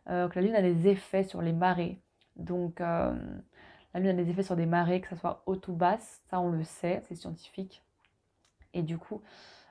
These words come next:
on est également constitué, euh, principalement d'eau en tant qu'être humain.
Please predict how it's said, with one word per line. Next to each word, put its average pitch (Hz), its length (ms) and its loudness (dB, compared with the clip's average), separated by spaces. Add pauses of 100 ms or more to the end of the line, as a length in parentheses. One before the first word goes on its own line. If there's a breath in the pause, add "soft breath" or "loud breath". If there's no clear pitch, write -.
(120 loud breath)
on 196 180 4
est 208 260 2
également 190 460 4
constitué, 190 1000 4
euh, 180 200 -2
principalement 190 840 0
d'eau 185 400 2
en 190 80 -6
tant 185 160 -6
qu'être 180 300 -6
humain. 175 280 -2